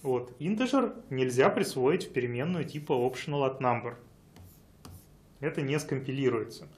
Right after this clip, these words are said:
С точки зрения компилятора эти типы несовместимы.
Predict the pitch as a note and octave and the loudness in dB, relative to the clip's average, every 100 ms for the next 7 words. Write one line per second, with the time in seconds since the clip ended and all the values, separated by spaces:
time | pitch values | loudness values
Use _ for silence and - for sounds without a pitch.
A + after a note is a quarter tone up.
0 | - - - - C3+ C3+ C#3 C#3 C#3+ C3 | -20 -20 -20 0 0 2 0 2 2 2
1 | - C3 D3+ A#3+ E3 C3 - C3 D3 C#3+ | -4 -2 2 2 4 2 2 -4 -6 -4
2 | B2+ C3+ C#3 C3+ C3+ - - B2 | -4 -4 -2 -2 -2 -6 -10 -10